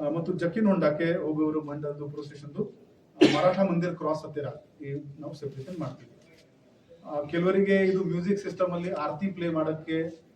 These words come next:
ಅಥವಾ ಗಣಪತಿ ಸ್ತೋತ್ರ, ಸ್ತೋತ್ರ ಪ್ಲೇ ಮಾಡಕ್ಕೆ ಇವರು ಬೇಕಾಗುತ್ತದೆ.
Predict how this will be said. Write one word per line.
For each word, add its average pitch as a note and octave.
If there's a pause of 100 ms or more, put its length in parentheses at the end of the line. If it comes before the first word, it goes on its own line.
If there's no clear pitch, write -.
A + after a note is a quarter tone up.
ಅಥವಾ D3+
ಗಣಪತಿ D#3
ಸ್ತೋತ್ರ, E3
ಸ್ತೋತ್ರ D#3+
ಪ್ಲೇ D#3+
ಮಾಡಕ್ಕೆ D3+
ಇವರು D3
ಬೇಕಾಗುತ್ತದೆ. D3